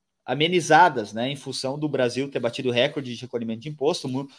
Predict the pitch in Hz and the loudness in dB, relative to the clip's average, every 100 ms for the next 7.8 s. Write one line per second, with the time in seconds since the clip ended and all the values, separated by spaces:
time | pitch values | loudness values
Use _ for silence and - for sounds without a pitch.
0 | _ _ 131 - - 165 180 147 135 147 | _ _ 0 2 2 2 2 2 0 -4
1 | 143 131 131 120 131 135 - - 127 131 | -4 -2 -2 0 0 -2 -12 0 2 2
2 | 127 123 117 131 127 165 175 - _ _ | -2 -4 -4 -2 -2 -2 -4 -12 _ _
3 | _ 120 131 147 175 147 143 160 190 - | _ 0 2 4 4 4 4 2 0 -6
4 | _ 151 156 202 - _ _ _ _ _ | _ 0 0 0 -8 _ _ _ _ _
5 | - 135 143 - - 170 160 151 170 170 | -2 0 0 -4 -4 -4 0 -2 -2 -6
6 | 165 165 175 170 156 151 156 160 151 147 | -4 -6 -2 -4 -2 -6 -6 -4 -4 -4
7 | 143 139 139 147 131 104 92 | -6 -10 -8 -2 0 -2 -8